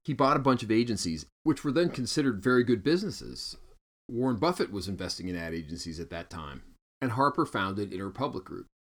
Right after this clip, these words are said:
And the idea, I guess, was cost-cutting and getting to be a big company would make you able to raise prices. How the world has changed. The function of this chapter is just to position Sorrell as a sage, and then point the sage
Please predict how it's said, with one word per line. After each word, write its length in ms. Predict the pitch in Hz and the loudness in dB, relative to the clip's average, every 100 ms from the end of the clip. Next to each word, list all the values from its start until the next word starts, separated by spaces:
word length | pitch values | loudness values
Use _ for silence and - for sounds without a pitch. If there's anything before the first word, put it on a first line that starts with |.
| - | -2
And 120 | 143 | 4
the 100 | 165 | 6
idea, 520 | 160 160 226 196 107 85 - | 6 4 6 6 4 -2 -6
I 80 | 107 | -2
guess, 320 | 113 127 - | 2 0 0
was 260 | 95 95 - | 0 0 0
cost-cutting 680 | 120 113 - 123 107 101 | 4 4 4 0 0 0
and 240 | 90 95 98 | -2 -4 0
getting 240 | 110 104 | 0 0
to 80 | 98 | -2
be 120 | 92 | -2
a 60 | 92 | 0
big 220 | 80 95 | 0 -2
company 360 | 98 107 98 90 | -2 -2 0 -2
would 200 | 87 85 | -2 -2
make 260 | 90 87 | -2 -4
you 320 | 90 90 87 87 | -2 0 0 0
able 220 | 98 92 | -2 -4
to 80 | 82 | -4
raise 260 | 85 82 - | -4 -4 -6
prices. 580 | 107 98 - 60 - - - - - - - | -4 -4 -4 -8 -10 -10 -12 -12 -14 -4 0
How 180 | 135 139 | 4 4
the 80 | |
world 240 | 127 123 117 | 6 4 2
has 140 | 104 | 0
changed. 560 | - 151 120 90 - 113 - - - - _ _ | 0 4 4 0 -6 -10 -14 -14 -16 -20 _ _
The 80 | - | -8
function 400 | - 190 180 160 | 0 2 4 4
of 80 | 120 | 4
this 160 | 110 | 2
chapter 440 | - 120 107 - 98 | 0 2 2 0 -4
is 140 | 90 | -4
just 300 | - 95 - | -4 -6 -4
to 140 | 101 95 _ - | -8 -8 _ -6
position 420 | 117 101 107 110 | -2 0 0 0
Sorrell 540 | 98 - 101 95 92 87 | -2 -2 -2 -2 -2 -4
as 100 | 73 | -4
a 80 | 78 | -4
sage, 720 | - 151 143 135 120 - - _ _ - | 2 4 6 6 4 -6 -12 _ _ -2
and 200 | 131 131 | 4 6
then 360 | 131 127 123 - - | 6 6 4 2 -8
point 320 | - 165 160 | 2 4 4
the 80 | - | 0
sage 580 | - 139 117 113 110 - | 0 4 6 6 2 -4